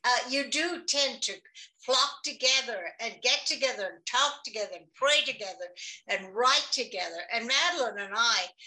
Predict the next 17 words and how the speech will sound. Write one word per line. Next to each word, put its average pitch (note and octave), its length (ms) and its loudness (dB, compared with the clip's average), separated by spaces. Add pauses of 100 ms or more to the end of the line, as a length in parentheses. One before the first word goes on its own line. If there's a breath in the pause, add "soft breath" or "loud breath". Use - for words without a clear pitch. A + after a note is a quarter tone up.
(500 loud breath)
were B3 320 0 (920)
close. F4 760 4
I D#4+ 100 2
think E4+ 240 0
I C4 140 4
was A#3+ 160 -4
her G#3+ 120 -4 (120)
closest D4+ 480 -2
friend C4 280 2
and B3+ 160 0
she C#4+ 180 -2
was B3 260 -8
mine F#3 360 -4 (100)
for - 120 -12 (120)
thirty-five A3+ 640 0
years. F3 600 -4 (600 loud breath)
And B3 380 4